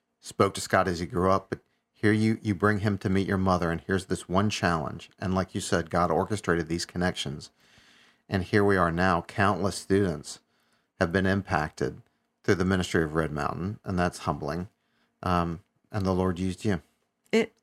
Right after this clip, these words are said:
Speaker 2: well, that's what I think too. I, I, I think sometimes we have a tendency to feel insignificant, or we, uh, we can't, um, serve God enough in a,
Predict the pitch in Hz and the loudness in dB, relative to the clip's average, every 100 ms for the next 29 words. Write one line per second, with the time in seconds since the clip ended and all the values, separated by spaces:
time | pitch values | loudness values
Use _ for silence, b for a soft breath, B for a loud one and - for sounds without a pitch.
0 | - - _ 226 220 - 208 - - - | -20 -20 _ -2 0 2 0 0 0 0
1 | - 175 170 - 170 - 156 151 156 165 | 2 0 0 0 -2 0 0 2 2 0
2 | - 165 156 165 _ - B B B B | -2 -2 -2 -2 _ -20 B B B B
3 | - 180 - 180 - 180 180 170 175 160 | -2 0 0 0 0 0 2 2 0 -4
4 | _ - 175 - - 190 185 170 170 170 | _ -2 -2 -2 0 0 0 0 2 2
5 | 170 156 170 165 - 196 170 - 175 - | 2 0 -2 -2 -2 0 0 0 0 0
6 | - 156 165 156 - 156 - - 156 151 | -2 2 2 2 -4 -2 -2 0 0 2
7 | 139 - - 170 - B B B B - | 0 -4 -8 -10 -10 B B B B -6
8 | 185 - - 180 - 185 165 - - - | -6 -6 -2 -2 2 4 4 2 -4 0
9 | 151 147 151 160 _ _ _ _ _ - | 2 2 0 -4 _ _ _ _ _ -20
10 | - - 196 175 156 - 180 156 - 156 | -12 0 2 2 0 -2 2 2 4 4
11 | 156 160 - 156 165 147 143 | 4 2 0 0 2 2 0